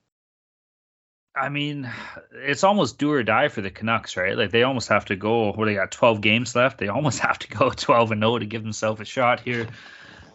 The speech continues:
Uh, yeah, gi-, with that being said, you know, give me the Canucks, dude. Like, obviously Vegas is in a similar predicament. They are in a, in a wild card spot. With that being said, Dallas has three games on hand behind them.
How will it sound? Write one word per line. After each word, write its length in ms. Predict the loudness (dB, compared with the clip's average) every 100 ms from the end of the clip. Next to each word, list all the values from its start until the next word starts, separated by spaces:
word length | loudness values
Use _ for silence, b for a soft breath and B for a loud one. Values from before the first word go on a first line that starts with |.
| B -20 _
Uh, 160 | -8 2
yeah, 340 | 8 8 8
gi-, 220 | 4 -2 -10
with 300 | -10 -6 -2
that 140 | -2
being 140 | -2
said, 320 | -8 -4 -4 -4
you 80 | -8
know, 80 | -8
give 200 | -8 -6
me 60 |
the 100 | -6
Canucks, 480 | -6 -2 0 -2 -4
dude. 300 | -8 -6 -4
Like, 220 | -4 -4 -2
obviously 360 | 0 0 0
Vegas 420 | 2 2 2 -2 -8
is 80 |
in 80 | -8
a 60 | -6
similar 300 | -4 -2 -4
predicament. 580 | -2 -2 -2 -2 -4 -2
They 80 |
are 340 | 0 4 6 4
in 140 | 4
a, 640 | 2 4 4 2 2 0 -4
in 100 | -2
a 40 |
wild 300 | 0 2 0
card 200 | 0 -2
spot. 300 | -4 0 0
With 120 | 2 -2
that 100 | -4
being 100 | -6
said, 220 | -6 -2
Dallas 300 | 0 -2 -4
has 100 | -8
three 240 | -6 -4
games 320 | 0 0 0
on 100 | -4
hand 280 | -2 0 0
behind 380 | 0 0 0 2
them. 220 | 0 -2